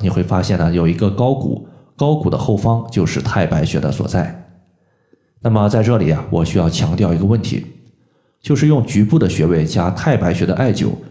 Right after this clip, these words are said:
它属于是调节流口水问题的基础性的应用。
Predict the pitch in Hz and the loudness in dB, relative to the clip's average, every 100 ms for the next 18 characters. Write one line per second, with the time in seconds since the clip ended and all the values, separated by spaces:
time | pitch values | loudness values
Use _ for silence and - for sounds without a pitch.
0 | - - - - 120 - 80 82 90 87 | -20 -20 -16 -4 -2 2 2 2 0 0
1 | 87 95 101 95 98 139 - 117 80 80 | 0 0 2 2 2 0 0 0 2 0
2 | 90 - - - - - - _ - 185 | 0 -2 -2 -2 -6 -18 -20 _ 0 0
3 | - - - 85 98 107 117 110 | 2 -2 0 0 2 2 2 0